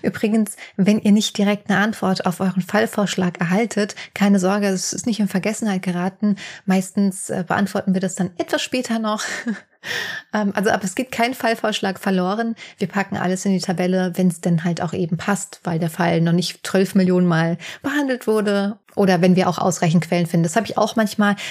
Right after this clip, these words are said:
dass dann geschrieben wird, der und der Fall ist total interessant. Und dann gucke ich immer ganz kurz so ein bisschen was zu dem Fall und dann sehe ich schon, okay, wenn ich insgesamt nur zwei Quellen finde, dann brauche ich dazu keinen Fall machen, weil das ist dann definitiv zu wenig.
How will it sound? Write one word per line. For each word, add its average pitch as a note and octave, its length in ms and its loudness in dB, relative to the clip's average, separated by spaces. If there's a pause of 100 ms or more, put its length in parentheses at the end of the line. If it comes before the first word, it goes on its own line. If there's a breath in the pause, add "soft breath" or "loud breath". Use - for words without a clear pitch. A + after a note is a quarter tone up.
(120 loud breath)
dass F#3 140 -2
dann F#3+ 100 4
geschrieben G3 320 2
wird, F#3+ 160 0
der F#3 100 4
und E3+ 140 4
der G3 120 2
Fall G3 240 0
ist F#3 120 0
total G3 320 0
interessant. G3+ 560 0 (240 loud breath)
Und G3 100 6
dann F#3+ 400 6
gucke E4 260 2
ich - 120 -4
immer A#3+ 180 0
ganz A3 400 -2
kurz C#4+ 420 0
so A#3 80 2
ein A3 100 4
bisschen A#3+ 280 -2
was A3 160 -2
zu - 120 0
dem G3+ 60 2
Fall G#3+ 300 0
und G#3 80 2
dann G3+ 120 4
sehe G#3 180 2
ich G#3+ 100 -2
schon, G3 180 4
okay, F3+ 360 0 (220 loud breath)
wenn G3 80 2
ich E3 60 0
insgesamt G3+ 440 2
nur G3+ 80 2
zwei G3 260 -2
Quellen G3+ 320 2
finde, G3+ 240 2
dann F#3 140 2
brauche F#3 220 0
ich E3 60 -2
dazu F3+ 280 -4
keinen F3+ 160 -2
Fall F#3 240 0
machen, F3+ 280 0
weil E3+ 120 -2
das E3+ 160 -4
ist - 120 -8
dann F3 120 2
definitiv E3+ 480 -4
zu F3 160 -4
wenig. E3 360 -4